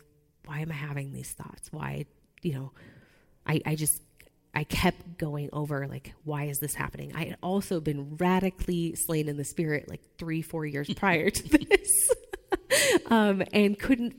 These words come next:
Speaker 1: I couldn't wrap my mind around it. I was checking all of the boxes, like you said,
Speaker 2: Yeah.
Speaker 1: of, you know.
Speaker 2: Now, if you're listening to this and you are non-charismatic, non-Pentecostal
Speaker 1: <laughs>
Speaker 2: background, just to clarify, when she says she's been slain in the spirit,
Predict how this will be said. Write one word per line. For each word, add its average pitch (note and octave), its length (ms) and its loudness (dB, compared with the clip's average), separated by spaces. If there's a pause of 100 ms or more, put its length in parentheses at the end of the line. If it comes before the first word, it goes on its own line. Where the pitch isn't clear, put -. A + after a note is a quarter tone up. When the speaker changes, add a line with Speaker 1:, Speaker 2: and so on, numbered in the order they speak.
Speaker 1:
I E3+ 60 0
couldn't G#3+ 240 -4
wrap G#3+ 160 2
my G#3 80 0
mind G3 260 2
around B2 260 -4
it. - 120 -10 (120)
I D#3 40 -6
was D#3 120 -8
checking F3 300 -4
all C#3+ 140 -4
of D3+ 60 -2
the D3+ 80 -6
boxes, - 420 -12
like - 160 -12
you D#2+ 80 -10
said, - 300 -10 (100)
Speaker 2:
Yeah. G2 180 -6 (220)
Speaker 1:
of, D#3 300 -2 (240)
you D#3+ 140 -4
know. D3 140 -6
Speaker 2:
Now, A#2 160 2
if G#2 160 -4
you're A2 140 0
listening A#2+ 520 -4
to G#2+ 140 -4
this F#2+ 360 -4
and G#2 240 -6
you G2+ 220 -6
are G2 360 -6 (160)
non-charismatic, G#2 1120 -4
non-Pentecostal G2+ 840 -4
Speaker 1:
<laughs> - 20 -6
Speaker 2:
background, F#2+ 600 -6 (480)
just A#2 280 0
to G#2+ 60 -8
clarify, G#2+ 640 -2
when F#2+ 180 -6
she A2+ 160 -8
says G#2 280 -2
she's G2+ 260 -6
been G2+ 260 -6
slain A#2 420 -4
in G2 140 -6
the F#2+ 80 -8
spirit, G2 420 -4